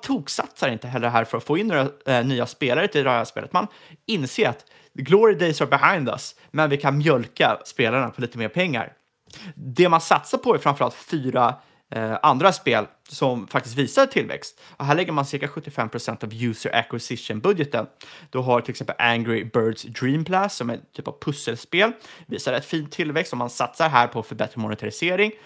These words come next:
Och det här spelet står idag för cirka tjugofem procent av omsättningen. Sen har man tre andra spel som faktiskt inte är inom Angry Birds-franchisen. Och det här tycker jag är rätt intressant. Du har Small Town Murderers, som är ett egenutvecklat pusselspel.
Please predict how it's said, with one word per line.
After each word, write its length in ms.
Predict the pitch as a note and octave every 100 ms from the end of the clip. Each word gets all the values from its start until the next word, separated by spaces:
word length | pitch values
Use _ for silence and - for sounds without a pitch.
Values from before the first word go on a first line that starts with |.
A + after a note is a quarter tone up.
| - - -
Och 100 | B2+
det 60 |
här 120 | D#3
spelet 320 | E3+ - D#3 -
står 180 | C3
idag 300 | A#2+ G3+ A#3+
för 60 | C3
cirka 200 | - B3
tjugofem 340 | - - A2
procent 280 | A2+ - -
av 80 | -
omsättningen. 640 | C3 A2+ F#3+ G3 B2+ A2+ - _ _ _ -
Sen 160 | E3+
har 140 | F3+ D#3+
man 280 | D#3+ -
tre 340 | - D3 D3 C#3
andra 340 | F3+ C3+ F#3+ A3+
spel 360 | - A#2+ A2+ -
som 140 | - -
faktiskt 260 | C#3+ C#3+
inte 440 | - D#3+ B2 - - -
är 320 | A#3+ G3 -
inom 260 | C3 A2+ -
Angry 260 | B2+ A2 A2+
Birds-franchisen. 920 | A#2 G#2+ - F3+ D3+ G#2 - A2 A#2 E3+
Och 80 | -
det 60 | F#3
här 40 |
tycker 220 | G3 B2+
jag 220 | A#2 A3+ B2
är 40 |
rätt 200 | G#2+ -
intressant. 520 | A2 A2+ - G#2+ A#2+
Du 60 | C#3
har 240 | C3 B2 - -
Small 400 | - C3+ C3 B2+
Town 380 | - B2+ A2+ A2+
Murderers, 500 | C#3 F#3+ G#3 A3 A3 - - F3+
som 160 | - B2+
är 40 |
ett 100 | C3 -
egenutvecklat 800 | C3+ A#2 A#2+ A#2 - A#2 - -
pusselspel. 760 | C3 - - - - F#3 G3+